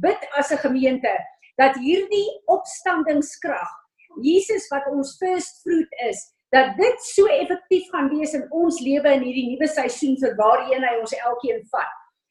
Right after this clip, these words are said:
Die woord risen in die Hebreëus is igiro, wat beteken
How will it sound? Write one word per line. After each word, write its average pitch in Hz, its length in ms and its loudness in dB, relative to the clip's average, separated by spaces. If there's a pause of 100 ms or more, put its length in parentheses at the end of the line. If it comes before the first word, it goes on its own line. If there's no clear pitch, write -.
(180)
Die 269 200 6
woord 381 420 4 (120)
risen 262 440 6
in 269 220 2
die 269 120 2
Hebreëus 269 440 0
is 254 220 -4
igiro, 226 800 4 (480)
wat 269 240 4
beteken 330 920 2